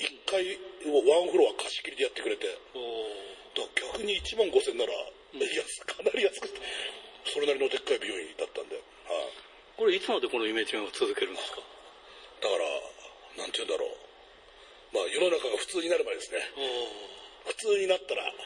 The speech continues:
Speaker 1: 普通のアブドラ小林になります。
Speaker 2: <laughs> どうですか、この、あの、えー、は-、反響というのは？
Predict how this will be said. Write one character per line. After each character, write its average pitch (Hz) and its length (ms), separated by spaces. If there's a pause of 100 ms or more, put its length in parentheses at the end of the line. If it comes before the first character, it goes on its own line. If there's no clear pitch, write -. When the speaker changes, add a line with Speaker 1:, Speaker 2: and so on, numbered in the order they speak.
(100)
Speaker 1:
普 - 100
通 156 180
の 127 280
ア - 100
ブ 135 80
ド 139 80
ラ 117 80
小 123 60
林 117 220
に - 40
な 98 60
り 98 80
ま - 100
す。 - 100 (400)
Speaker 2:
<laughs> - 440
ど 269 80
う 277 80
で - 60
す - 80
か、 - 120
こ 143 100
の、 120 260
あ 123 80
の、 113 280 (460)
え - 40
ー、 131 180
は-、 143 120 (100)
反 185 260
響 165 260
と 170 100
い 147 180
う 127 40
の 104 100
は？ 90 60